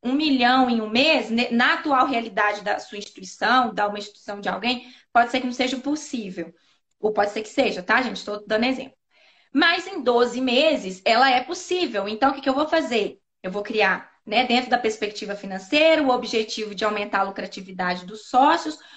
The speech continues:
o indicador de total de receita, que vai ter meta de cento e vinte mil por mês. E a partir da meta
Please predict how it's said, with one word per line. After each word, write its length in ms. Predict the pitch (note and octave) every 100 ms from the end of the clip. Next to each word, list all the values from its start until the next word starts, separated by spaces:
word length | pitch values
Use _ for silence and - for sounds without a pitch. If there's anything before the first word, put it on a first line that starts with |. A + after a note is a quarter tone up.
| -
o 120 | A#3+
indicador 600 | C#4+ C#4 - B3+ B3 A3+
de 100 | A3 -
total 320 | A#3 A3 G#3+
de 100 | C4
receita, 540 | C4 C4+ D4 D#4+ E4
que 100 | E4
vai 160 | D#4 D4
ter 140 | D4+ C#4+
meta 300 | C4+ C4+ C#4
de 320 | C4+ C#4+ C#4+ _
cento 360 | - D#4 E4 F4
e 40 |
vinte 300 | D4+ D4+ D#4+
mil 200 | D4 C#4
por 140 | D#4 E4
mês. 380 | D#4 A#3 - - - -
E 140 | C4
a 160 | E4 -
partir 580 | - F#4+ F#4+ - E4+ G4+
da 160 | D#4
meta 720 | A#3 G#3 G#3 D#4+ - - F#3